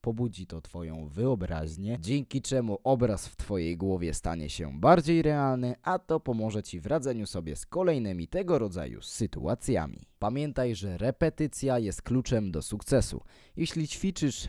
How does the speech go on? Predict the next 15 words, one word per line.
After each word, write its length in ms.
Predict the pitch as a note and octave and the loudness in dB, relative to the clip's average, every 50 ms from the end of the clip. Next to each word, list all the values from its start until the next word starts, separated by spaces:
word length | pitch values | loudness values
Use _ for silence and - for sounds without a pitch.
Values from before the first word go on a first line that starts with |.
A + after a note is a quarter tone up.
| - | -4
robisz 460 | - G2+ G#2+ B2 B2 A#2+ B2+ A#2+ - - | -2 2 2 4 4 4 0 -2 -2 -2
to 180 | - F2+ F2 | -2 -2 -2
regularnie 920 | F2+ F#2+ A2+ C3+ D#3+ D3 E3 E3 D#3+ D3 C#3+ C#3 C3+ B2+ C3 B2+ B2 B2 A#2+ - | -2 2 4 4 6 8 8 8 8 8 8 6 4 2 0 0 0 0 -2 -2
i 120 | - A#2 F#2 | -6 -6 -4
zastanawiasz 680 | F#2 F#2+ - - F#2 F#2 G2+ A2 G#2+ G2 G2+ F#2+ - | -4 -4 -4 -4 -4 -2 -2 -2 -2 -2 -2 -4 -4
się 140 | - - F2 | -6 -6 -4
nad 280 | F2 F2+ G#2 B2 A#2+ - | -2 -2 -2 -2 -2 -4
sytuacjami, 720 | - E3+ E3 - D3+ C#3+ B2 - - C3+ C#3 C#3 C#3+ C#3 | -6 -4 -2 0 2 2 2 2 0 -2 -2 -2 -2 -4
w 80 | - - | -6 -6
których 380 | - - - A#2+ A2 G2+ - - | -8 -6 -4 -4 -4 -4 -4 -4
musisz 440 | G#2+ C3+ D#3+ D3+ - C#3+ B2+ - | -2 -2 -2 -2 -2 -4 -4 -4
radzić 500 | A#2+ A#2 A2 A2 A2+ A2 G#2+ G#2+ G2 - | -4 -2 0 0 0 -2 -2 -4 -6 -6
sobie 320 | - - G2 E2 D#2 E2 E2 | -6 -6 -6 -4 -4 -6 -6
z 100 | - - - | -6 -8 -4
emocjami, 800 | - D3+ E3+ E3+ E3 D3 - - D3 C3+ A#2 G#2+ G2+ F#2+ E2+ - | -2 -2 0 0 -2 -4 -4 -2 0 0 0 0 -2 -4 -8 -8